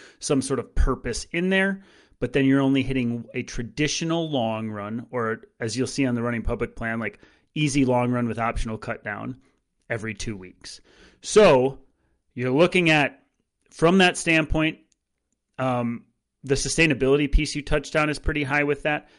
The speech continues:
The durability piece, if you're somebody who maybe is injury prone or burnout prone, it's somebody who it can kind of extend your cycle longer by, like, not the pressure to go out and spend three hours every weekend on feet,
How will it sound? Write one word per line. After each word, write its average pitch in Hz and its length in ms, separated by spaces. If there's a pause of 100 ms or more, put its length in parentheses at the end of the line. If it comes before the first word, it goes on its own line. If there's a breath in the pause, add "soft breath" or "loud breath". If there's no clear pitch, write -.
(140 soft breath)
The 110 360
durability 139 600
piece, 139 400
if - 100
you're 110 80
somebody 131 380
who 120 160
maybe 120 480
is 123 120
injury 131 380
prone 135 320
or 107 120
burnout 110 640
prone, 151 460 (640 soft breath)
it's 117 160
somebody 127 420
who 123 140
it 120 120
can 117 140
kind 120 220
of 107 60
extend 127 520
your 127 80
cycle 120 480
longer 117 380
by, 143 100
like, 139 400
not 123 220
the - 80
pressure 123 380
to 113 80
go 113 280
out 110 240
and 113 100
spend 117 360
three 120 280
hours 117 320 (120)
every 113 440
weekend 117 480
on 110 160
feet, 190 400